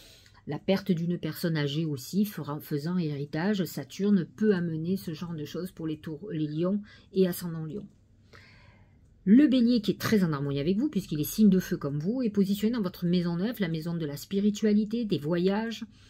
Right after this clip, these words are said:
euh, des hautes études, euh, de, de, de, des ouvertures. C'est-à-dire que la maison neuf, c'est la maison de toutes les perspectives, tous les projets qu'on peut avoir, les nouveaux projets.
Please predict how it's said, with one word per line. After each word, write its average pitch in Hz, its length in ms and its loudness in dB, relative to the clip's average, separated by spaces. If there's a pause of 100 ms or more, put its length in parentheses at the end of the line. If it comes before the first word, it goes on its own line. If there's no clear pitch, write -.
(260)
euh, 165 280 -6
des 160 180 2
hautes 196 280 6
études, 220 640 2 (300)
euh, 151 500 -6 (680)
de, 180 440 0
de, 185 200 0
de, 170 180 -4 (260)
des 180 280 4
ouvertures. 240 680 0 (280)
C'est-à-dire 196 300 -2
que 196 340 0
la 180 140 0
maison 190 240 0
neuf, 208 200 2
c'est - 140 -6
la 180 80 0
maison 196 200 2
de 208 100 6
toutes 220 220 0
les 220 80 4
perspectives, 208 680 -2
tous 214 160 2
les 208 80 6
projets 220 460 0
qu'on 190 160 0
peut 190 160 0
avoir, 196 340 2
les 180 140 6
nouveaux 208 340 8
projets. 160 380 -6